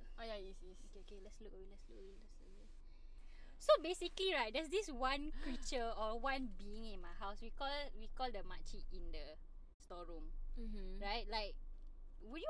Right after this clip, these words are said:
Speaker 2: wanna meet the makcik in the
Speaker 1: No, I don't want! Bro, you know, I'm so glad, right, that now you already knock everything off.
Speaker 2: Hmm.
Speaker 1: 'Cause, like, her house is, like, under renovation now.
Speaker 2: Right.
Speaker 1: So, like, everything is knocked down, walls are knocked down,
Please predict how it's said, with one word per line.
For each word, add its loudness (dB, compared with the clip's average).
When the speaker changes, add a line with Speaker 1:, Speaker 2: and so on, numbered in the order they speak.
Speaker 2:
wanna 2
meet -6
the -4
makcik -6
in -
the 4
Speaker 1:
No, 4
I 10
don't 4
want! 12
Bro, 12
you 6
know, 10
I'm 4
so 2
glad, 6
right, 0
that 4
now 6
you 4
already 4
knock 2
everything 0
off. -2
Speaker 2:
Hmm. -6
Speaker 1:
'Cause, 10
like, 12
her 8
house 8
is, 0
like, 4
under 4
renovation 0
now. 0
Speaker 2:
Right. -6
Speaker 1:
So, 8
like, 8
everything 0
is 0
knocked 2
down, 6
walls 10
are 0
knocked -2
down, 4